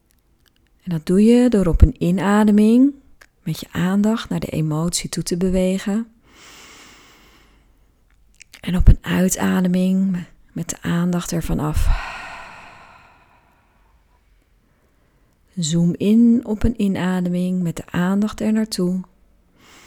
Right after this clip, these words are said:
En zoom uit op een uitademing met de aandacht er weer vanaf. En zo er als het ware mee ademen.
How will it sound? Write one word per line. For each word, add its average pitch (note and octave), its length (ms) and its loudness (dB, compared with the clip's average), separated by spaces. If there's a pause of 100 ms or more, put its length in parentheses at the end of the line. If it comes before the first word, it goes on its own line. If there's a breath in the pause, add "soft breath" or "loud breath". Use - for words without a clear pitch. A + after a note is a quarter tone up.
(1900 soft breath)
En F3+ 240 -4
zoom E3 300 0
uit F#3 520 0
op F3+ 120 2
een F3+ 140 4
uitademing F3 880 0
met E3 140 -4
de - 100 -18
aandacht E3 440 -2
er E3 120 -2
weer D#3+ 180 0
vanaf. D#3 500 -2 (4000 loud breath)
En F#3 80 -8
zo A3+ 580 2
er G3 140 0
als F3+ 180 -2
het - 140 -4
ware G3+ 400 0
mee E3+ 340 0
ademen. E3 580 -4